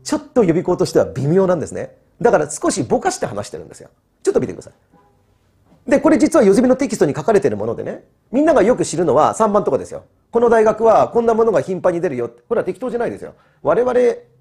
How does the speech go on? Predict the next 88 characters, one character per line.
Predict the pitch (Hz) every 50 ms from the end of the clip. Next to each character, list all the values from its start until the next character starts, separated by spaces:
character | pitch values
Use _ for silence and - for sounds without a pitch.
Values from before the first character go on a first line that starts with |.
| _ _
こ | - 175
の | 165
本 | 160 - 160 208 226
物 | 233 226 226
は、 | 226 196 - - - - _ _
本 | - 233
物 | 262 247 277
の | 262
予 | 240 196
備 | 180 - 208
校 | 185 220 190
講 | 233 202
師 | - 107
は、 | 101 110 104 - - -
も | - 151 151
う | -
デ | - 214 285 -
ー |
タ | 320 277
が | 269 254
揃 | - 247 294
っ |
て | - 254
ま | 196
す | - -
か | 190
ら。 | - - - _ _ _ _ _ _
そ | - -
の | 254 240
デ | 160 233 269 262
ー |
タ | - 277
を | 214 165
毎 | 165 214 262 262
年 | 294 254 - 240
毎 | 240 254 240
年 | 262 240 - 156
出 | 254 269
た | - 151
問 | 147 156 170 165 160
題 | 170 165 175 208
を、 | 220 185 127 - - - _ _
こ | - 170 160 156 143 131
う、 | 127
精 | - 302 320
査 | - 170
し | - -
な | 143 143
が | 104 104
ら、 | 139 120 -
少 | - - 320
し | - 262
ず | 220 175 143
つ | -
変 | - 277 294 294
え |
て | 294 - 285 277
い |
っ | 226
て、 | - - 349 277
毎 | 180 170 170 165
年 | 170 - -
こ | -
う | 139
や | 123
っ | 110
て | 123
出 | -
し |
て | - -
る | -
ん |
で | -
す。 | _ _ _ _ _ _ _ _ _ _ _ _ _ _ _ _ _ _ _ _
知 | - -
り | 180 156
た | 202
い | 135
で | - -
し | 156
ょ？ | 214 247 - _ _ _ _ _
で、 | - 240 226
さ | - 294
ら | 294 262
に | 220 233 247 214 147 101
四 | 143 180 185 180 175
番 | 170 160 143 139
目。 | 135 120 - -